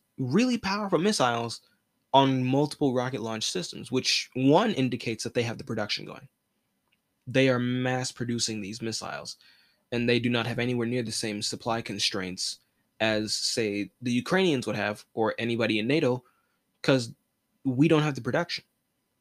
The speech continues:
We, we're running out of regular artillery. Meanwhile, the Russians are mass producing regular artillery. They're using massive amounts, tens of thousands every day,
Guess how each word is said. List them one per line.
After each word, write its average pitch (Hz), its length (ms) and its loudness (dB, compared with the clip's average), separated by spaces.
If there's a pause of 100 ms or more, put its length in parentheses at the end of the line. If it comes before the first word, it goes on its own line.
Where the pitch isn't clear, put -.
(380)
We, 143 260 2
we're 151 300 2
running 190 240 4
out 170 60 0
of 131 140 -2
regular 139 440 -2
artillery. - 440 -10 (520)
Meanwhile, 139 380 4
the 127 80 2
Russians 139 360 2
are 120 80 2
mass 127 300 0
producing 113 580 -4 (120)
regular 110 320 -8
artillery. - 540 -12 (500)
They're 127 160 4
using 139 540 6
massive 101 340 -6
amounts, - 520 -6 (800)
tens 147 280 2
of 123 100 -4
thousands 127 360 0
every 104 160 -4
day, 151 320 -2